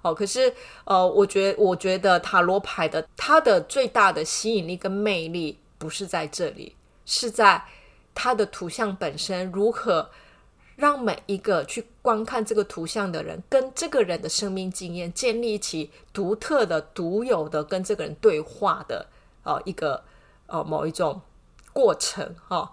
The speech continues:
那如果我们能够建立起这样的，这跟图像跟我的生命经验之间的一种对话，跟我对他的理解的话，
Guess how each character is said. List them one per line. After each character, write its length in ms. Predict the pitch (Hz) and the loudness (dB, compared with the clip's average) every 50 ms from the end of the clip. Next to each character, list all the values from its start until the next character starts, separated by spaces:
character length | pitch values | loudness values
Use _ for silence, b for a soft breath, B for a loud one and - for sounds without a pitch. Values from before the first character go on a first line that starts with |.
| B B B B B | B B B B B
那 160 | B 285 302 294 | B 6 6 6
如 160 | 220 247 302 302 | 4 2 2 6
果 80 | 311 | 6
我 100 | 262 208 | 8 8
们 160 | 196 208 208 | 8 6 4
能 140 | 202 185 185 | 2 2 4
够 100 | 196 247 | 2 2
建 340 | 247 - - 302 277 262 262 | 2 2 2 2 2 2 2
立 160 | 269 254 233 | 0 -2 -2
起 300 | 208 - - - 190 165 | -2 -4 -4 -4 -4 -4
这 160 | 156 - - | -2 0 2
样 160 | 277 254 240 214 | 2 2 2 2
的， 120 | 180 170 | -2 -4
这 200 | - - - 269 | -4 -4 -6 -6
跟 240 | 262 - 269 247 240 | -2 2 2 2 2
图 200 | - - - 165 | 0 -6 -8 -6
像 200 | 170 - 196 202 | -4 -2 -2 -2
跟 80 | 208 202 | -2 -2
我 60 | 175 | -4
的 80 | 156 170 | -4 -4
生 200 | - - 233 233 | -4 -2 -2 0
命 160 | 226 214 208 | 0 0 0
经 200 | - 214 214 202 | 0 -2 -2 -2
验 140 | 196 190 185 | -2 -4 -6
之 120 | - - 175 | -8 -8 -8
间 240 | - - 165 156 160 | -6 -6 -6 -4 -4
的 120 | 160 - | -6 -8
一 100 | - 170 | -8 -8
种 220 | 160 - 156 151 - | -10 -10 -12 -10 -6
对 160 | - 185 160 | -4 -4 -4
话， 260 | 165 165 - 175 170 165 | -4 -2 -2 -2 -2 -2
跟 180 | - 180 175 | -2 -4 -6
我 120 | 160 190 - | -6 -6 -6
对 120 | - 190 | -6 -8
他 160 | 190 196 185 | -6 -8 -8
的 100 | 175 - | -8 -10
理 200 | 214 156 147 160 | -10 -10 -10 -10
解 180 | 165 - 165 - | -10 -10 -10 -12
的 120 | 139 139 - | -12 -14 -10
话， 300 | - - 175 - - | -4 -2 -2 -2 -2